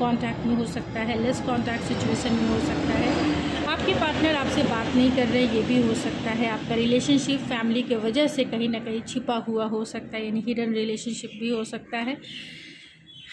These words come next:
यानी third party influence हो सकता है। third party इनका career भी हो सकता है, long distance भी हो सकता है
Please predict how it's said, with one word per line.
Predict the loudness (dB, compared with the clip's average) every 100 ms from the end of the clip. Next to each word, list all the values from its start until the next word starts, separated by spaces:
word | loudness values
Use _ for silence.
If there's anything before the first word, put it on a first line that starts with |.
| -12 -12 -14 -18 -2
यानी | 2 2
third | 2 -2 0
party | -2 0
influence | 0 0 -2 0 -2 -6
हो | -12
सकता | -10 -14 -6
है। | -2 -2 0
third | -2 0
party | -4 2
इनका | 2 2
career | 0 -2 -2 -2
भी | 0
हो | 0 0
सकता | -2 -10 -6
है, | -4 -2
long | -2 -2 -2
distance | -4 -4 -6 -2
भी | 0
हो | 0
सकता | -2 -8 -4
है | -2 0